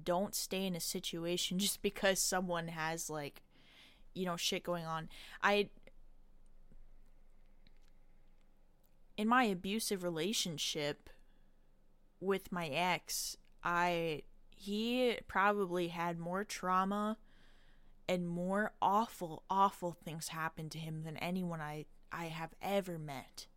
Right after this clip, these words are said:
Just terrible. And I felt terrible.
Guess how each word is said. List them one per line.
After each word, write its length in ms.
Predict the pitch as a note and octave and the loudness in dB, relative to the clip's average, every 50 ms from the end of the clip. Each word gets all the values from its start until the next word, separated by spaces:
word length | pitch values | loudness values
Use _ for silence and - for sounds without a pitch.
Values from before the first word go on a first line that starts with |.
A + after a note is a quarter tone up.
| - - _ _ _ _ _ _ _ _ _ _ _ _ _ _ _ - - - - - - - - - - - - - - - - - - | -20 -20 _ _ _ _ _ _ _ _ _ _ _ _ _ _ _ -20 -20 -20 -20 -20 -20 -20 -20 -20 -20 -20 -20 -20 -20 -20 -20 -12 -6
Just 560 | - F#3+ G3 G3+ G#3 G3+ G3+ - - - - - - - | 0 2 4 4 4 4 2 -2 -4 -6 -8 -12 -16 -16
terrible. 720 | - - - F#3 F#3 F3 D3 C#3+ D3 D3 - - - D3 - - - - - - - - - _ _ - | -14 -10 -6 -4 -4 -4 -4 -6 -10 -14 -16 -16 -16 -16 -18 -20 -20 -20 -20 -20 -20 -20 -20 _ _ -4
And 160 | G3+ G3+ G3 | -2 -2 0
I 140 | F#3+ G3 G3 | 0 -2 -2
felt 560 | - - - - - G3 F#3 F3+ F3+ F3 - - - _ | -4 -10 -12 -6 -4 -2 0 0 0 -2 -4 -6 -16 _
terrible. 720 | - - - - F#3 F3+ F3+ E3 D#3 D3 - A#2 A2 D3+ E3 | -18 -12 -6 -4 -2 0 0 -2 -4 -6 -10 -12 -12 -14 -16